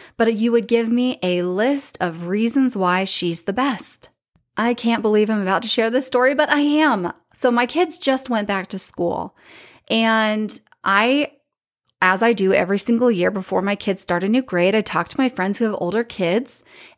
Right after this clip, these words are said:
and ask them which teachers are the best. Which teachers do I want my kids to have? Which teachers do I not want my kids to have? And after talking to several friends, I, I found out that there was a teacher that I absolutely did not want to have.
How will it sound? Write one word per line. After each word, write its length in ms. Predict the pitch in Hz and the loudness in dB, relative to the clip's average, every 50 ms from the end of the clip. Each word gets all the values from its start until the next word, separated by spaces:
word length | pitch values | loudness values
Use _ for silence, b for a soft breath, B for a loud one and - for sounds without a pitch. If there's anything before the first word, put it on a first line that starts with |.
| B | B
and 160 | 220 226 233 226 | 0 0 2 2
ask 380 | 240 277 392 494 494 - - | 2 2 2 2 0 -4 -4
them 320 | - 214 196 196 196 196 - _ | -2 0 0 0 -2 -6 -8 _
which 420 | - 214 233 247 254 - - - | -2 0 0 0 0 -2 -4 -6
teachers 640 | - - - 175 170 - - 175 170 175 180 - - _ | -6 -4 -6 -4 -4 -4 -6 -4 -4 -4 -6 -8 -8 _
are 160 | 175 170 170 165 | -8 -8 -6 -6
the 80 | 180 | -8
best. 460 | 170 - - - - - - - - | -8 -8 -10 -10 -10 -8 -8 -8 -4
Which 280 | 208 196 226 269 - - | 0 0 0 0 0 -4
teachers 600 | - - 285 277 277 - 277 247 240 233 240 233 | 0 0 0 0 0 0 0 2 2 0 0 -2
do 160 | - - 226 226 | -4 -2 0 0
I 80 | 220 214 | 0 0
want 300 | 202 208 196 190 - - | 0 -2 -4 -4 -2 -2
my 140 | 208 202 | -4 -6
kids 300 | 196 - - 185 180 - | -6 -4 -6 -6 -4 -4
to 120 | - - 190 | -6 -4 0
have? 320 | 185 175 180 196 185 185 | 2 2 2 2 0 -2
Which 200 | 196 196 - - | -8 -8 -8 -8
teachers 380 | - - 185 185 - 196 190 190 | -8 -8 -8 -8 -8 -8 -8 -6
do 120 | - 269 | -4 -2
I 100 | 262 285 | 0 4
not 240 | 294 302 294 - - | 4 4 4 4 2
want 180 | 226 214 - - | 0 0 0 -2
my 100 | 170 175 | -6 -6
kids 320 | - - 170 165 - - | -6 -8 -10 -10 -10 -10
to 80 | - 180 | -10 -10
have? 360 | 180 165 - - - - _ B B B B B B B B B | -8 -6 -8 -8 -8 -10 _ B B B B B B B B B
And 160 | - 233 240 | -4 0 2
after 320 | 240 240 247 240 - 311 302 | 2 2 2 0 -2 -6 -6
talking 420 | - - 233 202 214 - 240 226 | -4 -4 -4 -6 -4 -4 -8 -6
to 80 | 226 240 | -6 -6
several 460 | 226 - - 180 170 170 190 202 220 | -8 -4 -4 -4 -4 -2 -2 -2 -2
friends, 880 | 220 - _ - 262 254 226 190 175 180 214 262 320 381 - - - B B B B B B B B B B B _ - | -2 -6 _ -2 0 0 2 2 2 2 2 2 2 0 -2 -6 -8 B B B B B B B B B B B _ -2
I, 480 | 196 196 202 214 220 233 233 226 - _ _ _ _ _ _ _ _ - - 202 - _ | -2 0 0 0 2 0 0 -2 -4 _ _ _ _ _ _ _ _ -20 -20 -20 -6 _
I 380 | 202 202 196 202 196 196 190 - | 0 0 2 2 0 0 -2 -6
found 380 | - - - 214 202 214 233 247 | -12 -6 -2 -2 0 0 2 2
out 240 | 226 185 196 190 - | 2 2 2 0 -2
that 140 | 202 196 | -4 -2
there 180 | - 202 185 180 | -2 -2 -2 0
was 220 | 170 180 180 - | -2 -4 -6 -6
a 60 | 208 202 | -6 -8
teacher 440 | - - 202 190 - - 190 180 | -6 -6 -8 -6 -6 -4 -4 -4
that 160 | 175 - 180 175 | -4 -4 -6 -4
I 120 | 175 - - | -4 -4 -4
absolutely 600 | 139 170 170 - - - 190 185 - 185 180 175 | -4 -6 -4 -6 -4 -2 -2 -2 -2 -4 -6 -6
did 280 | - - 175 165 - | -4 -6 -6 -6 -4
not 240 | - 165 156 - - | -6 -6 -6 -6 -10
want 240 | - - - - - | -12 -14 -14 -14 -12
to 80 | - 175 | -10 -8
have. 440 | - - 226 202 - - - - | -6 -2 -2 -2 -2 -4 -8 -16